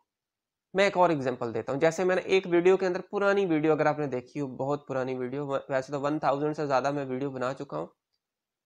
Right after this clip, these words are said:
एक वीडियो के अंदर मैंने बोला था कि सपोज करें आपके सामने इस वक्त किसी चीज़ की आवाज़ आ रही है, सुनो उसको। कोई भी चीज़ है जो नॉइज़ कर रही है, उसको सुनना है आपने,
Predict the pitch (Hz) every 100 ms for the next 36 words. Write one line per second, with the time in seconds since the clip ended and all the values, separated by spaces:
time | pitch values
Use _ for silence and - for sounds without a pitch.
0 | _ _ _ _ _ _ - 190 175 180
1 | 202 202 196 196 196 185 151 160 165 185
2 | 208 202 - - - - 147 156 170 170
3 | 160 - 151 151 - 165 151 151 160 -
4 | 170 - 180 185 170 165 185 160 131 139
5 | 147 123 120 131 - 143 120 - - -
6 | 190 240 226 220 185 180 185 170 - 156
7 | 170 151 139 139 151 - 131 120 120 120
8 | - 151 135 123 120 113 - -